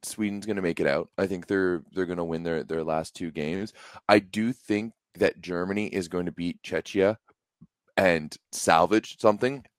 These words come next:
Like, i-, i-, if, if they get one more game, uh, one more win,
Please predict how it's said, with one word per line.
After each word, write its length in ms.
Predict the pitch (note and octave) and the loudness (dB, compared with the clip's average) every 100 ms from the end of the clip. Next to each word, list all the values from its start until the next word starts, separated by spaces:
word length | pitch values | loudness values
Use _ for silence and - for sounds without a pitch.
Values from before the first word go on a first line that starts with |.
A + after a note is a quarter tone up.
| _ _ _ _ _ _ _ _ - - - | _ _ _ _ _ _ _ _ -20 -20 -8
Like, 240 | G#2 A2 G#2+ | 2 4 6
i-, 100 | A2+ G2+ | 6 4
i-, 40 | - - | 0 -2
if, 180 | A2 | -2
if 160 | - A2 | -2 0
they 140 | A2+ | 2
get 180 | G#2 A#2 | 4 4
one 260 | F#2+ G2 F#2+ | 4 2 2
more 200 | F#2 F#2 | 2 2
game, 180 | F2+ F2 | 0 -2
uh, 60 | F#2+ | -2
one 220 | F#2+ F#2+ | 0 0
more 200 | F#2+ F#2 | 0 0
win, 300 | F2+ F#2 G#2+ | 0 -2 -4